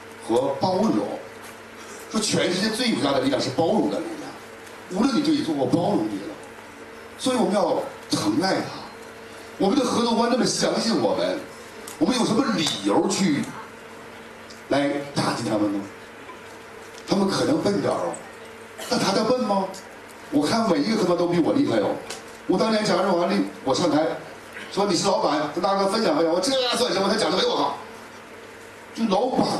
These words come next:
哦，很单纯哦，自以为是哦。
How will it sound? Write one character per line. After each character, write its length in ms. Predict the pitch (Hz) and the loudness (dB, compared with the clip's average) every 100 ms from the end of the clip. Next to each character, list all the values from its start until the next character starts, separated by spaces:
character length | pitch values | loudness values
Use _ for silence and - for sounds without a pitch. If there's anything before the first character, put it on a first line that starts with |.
| - | -2
哦， 260 | 117 - - - | 2 2 0 -2
很 140 | 190 | 0
单 300 | 202 240 247 | 2 2 2
纯 240 | - 127 113 | 0 0 2
哦， 160 | 104 - - - - | -2 -4 -10 -16 -8
自 140 | 262 | -2
以 180 | 262 139 | 0 2
为 120 | 123 143 | 2 2
是 300 | - 175 113 | 2 0 2
哦。 180 | - | 2